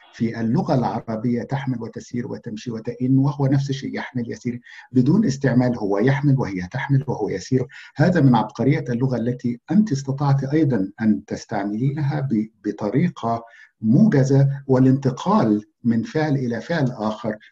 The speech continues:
ومن ضمير مضارع، من الفعل المضارع إلى الفعل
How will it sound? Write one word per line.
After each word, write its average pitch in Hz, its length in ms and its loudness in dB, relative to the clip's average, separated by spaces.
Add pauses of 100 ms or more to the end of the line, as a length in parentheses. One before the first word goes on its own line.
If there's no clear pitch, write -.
(120)
ومن 107 400 0
ضمير 123 520 4 (140)
مضارع، 120 560 -2
من 107 160 2
الفعل 104 600 -4
المضارع 110 580 -4
إلى 101 120 -8
الفعل 120 400 -6